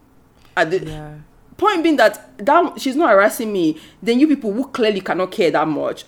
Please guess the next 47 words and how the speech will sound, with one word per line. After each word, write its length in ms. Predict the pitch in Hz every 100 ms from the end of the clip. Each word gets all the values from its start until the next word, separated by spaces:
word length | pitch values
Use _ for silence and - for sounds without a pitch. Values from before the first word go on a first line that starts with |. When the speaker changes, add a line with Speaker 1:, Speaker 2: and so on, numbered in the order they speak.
| -
Speaker 1:
And 100 | 233
I've 80 | 247
had 140 | 320
to 80 | 196
report 260 | 170 220
some 120 | 208 190
of 60 |
her 80 | 175
friends, 200 | 202 196
so 80 | 196
I'm 80 | 175
like, 120 | 175
"This 160 | 196 175
is 40 | -
actually 320 | 190 220 196
ludicrous. 640 | 185 185 - 165 - - _ - 294 240
Talk 220 | - 294 -
to 100 | 190
them." 320 | 190 147 160 - - _ - _ -
<laughs> 140 | 453 - - - _ - - _ - - - _ - - - 523 - _ - _ _ _ - - -
Speaker 2:
Your 200 | 269 320
mom's, 420 | 294 339 381 233 247
and 160 | 294
she, 100 | 277
your 140 | 262 302
mom's 200 | 381 247
very 320 | 180 202 202
hard 320 | 180 180 170
work. 240 | 175 170 -
Like, 220 | 196 185
she's 180 | - 233
a 40 |
very, 260 | 190 247 269
like, 440 | 196 165 - - _ _ _ _ _ _ _ _ -
I 40 | 233
don't 140 | 320
know, 60 | 285 -
like, 280 | 247 220 - _ _ -
Speaker 1:
Yeah. 340 | - - - 156 -
Speaker 2:
she's, 480 | - 262 240 - - _ _
she, 260 | - - - _ -
she 200 | - -
acts 300 | 277 - -
a 60 | 208
lot 240 | 196 196
in 140 | 175 165
service 800 | - 160 156 104 185 - -